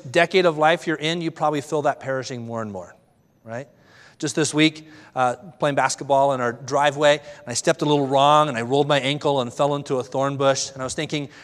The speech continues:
"This would not have happened when I was twenty." Uh, but body just doesn't quite move the same way, right? Doesn't quite heal as fast.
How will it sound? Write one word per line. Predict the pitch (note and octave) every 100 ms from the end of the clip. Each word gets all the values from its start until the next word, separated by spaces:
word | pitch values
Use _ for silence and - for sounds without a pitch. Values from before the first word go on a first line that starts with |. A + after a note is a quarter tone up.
| -
"This | F3+ G3
would | F3
not | D#3+ D#3+
have | C#3+
happened | C#3 C#3 B2+
when | A#2
I |
was | A2+ -
twenty." | B2 G#2 F#2 -
Uh, | C3 B2+ A#2 - - - - E3+
but | F3 - - - - - _ _ _ _ _ _ _
body | E2 G2+
just | G#2+ -
doesn't | C3 C3
quite | D3+ D#3 D#3
move | E3+ E3
the | -
same | C#3+ B2 A2+
way, | G#2+ F#2+ G2
right? | A2+ A#2 D3+ F3
Doesn't | A2 B2
quite | E3
heal | D3 - F3+ F3+ D#3+
as | -
fast. | C#3 A#2+ A2 G#2+